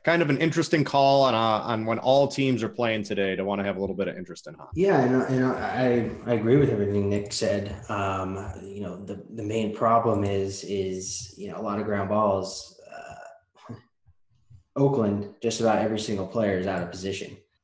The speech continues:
Speaker 2: No one, no one plays a real position. I mean, uh, the, really the only guy is probably Plouffe, who can actually field his position or should be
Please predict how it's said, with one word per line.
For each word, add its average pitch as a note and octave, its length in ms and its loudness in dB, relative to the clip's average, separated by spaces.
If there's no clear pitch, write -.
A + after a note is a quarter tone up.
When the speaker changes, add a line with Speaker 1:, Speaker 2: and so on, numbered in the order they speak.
Speaker 2:
No G#2 140 -2
one, G2+ 260 0
no G2+ 120 2
one F#2+ 100 -4
plays G2 240 -2
a F#2 40 -4
real F#2 200 -2
position. F#2 560 -8
I F#2 60 -10
mean, F2 340 -6
uh, - 120 -16
the, A2+ 120 -2
really A2 240 2
the G#2 140 4
only G2+ 260 2
guy G2+ 400 0
is - 380 -10
probably F#2+ 380 -2
Plouffe, A2+ 460 0
who A2 80 -8
can G#2 140 -6
actually F2+ 540 -6
field G2 420 -2
his F#2+ 240 -12
position F#2+ 480 -4
or F2+ 80 -4
should - 540 -2
be F#2 320 -4